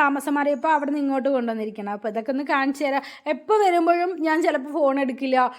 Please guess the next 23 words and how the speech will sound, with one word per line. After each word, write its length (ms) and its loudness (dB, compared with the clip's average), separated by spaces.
വീഡിയോ 280 2
എടുക്കാൻ 320 2
ഓർമ്മയുണ്ടാവില്ല, 560 0
എങ്ങനെയായിരിക്കും. 720 0
അപ്പോൾ 220 -6
ഇതാണ് 340 4
പണ്ടത്തെ 480 -2
ഫാമിലി 400 -4
ഫോട്ടോ. 340 -2
വിനോട്ടൻ്റെ 480 0
കല്യാണ 440 2
ഫോട്ടോസാണ്. 640 -2
കല്യാണത്തിന് 560 0
അതേ 120 4
ഈ 20 -2
ബാക്കിയുള്ള 580 0
മൂന്നാൾക്കാർ 580 0
കണ്ട 220 -2
അമ്മയൊക്കെ 340 -6
എത്ര 160 -4
മെലിഞ്ഞിട്ടാണെന്ന്. 960 -2
ഏട്ടൻ്റെ 380 2
ഒന്നും 340 4